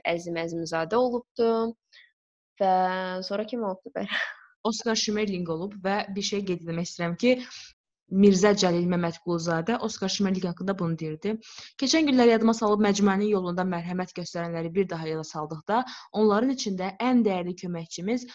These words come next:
Speaker 2: Oskar İvanoviç Şmerlingə qəlbimin incə bir guşəsindən intihasız salamlar göndərirəm."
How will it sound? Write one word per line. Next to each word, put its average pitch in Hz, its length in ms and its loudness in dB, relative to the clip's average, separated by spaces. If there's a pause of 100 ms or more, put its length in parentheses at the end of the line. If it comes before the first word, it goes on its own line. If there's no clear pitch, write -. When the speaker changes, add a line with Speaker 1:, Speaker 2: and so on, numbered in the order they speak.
(160)
Speaker 2:
Oskar 240 420 -2
İvanoviç 202 640 0
Şmerlingə 202 640 -4
qəlbimin 190 420 -2
incə 208 320 0
bir 185 220 0
guşəsindən 175 640 -6 (240)
intihasız 214 560 -6
salamlar 156 480 -8
göndərirəm." - 480 -20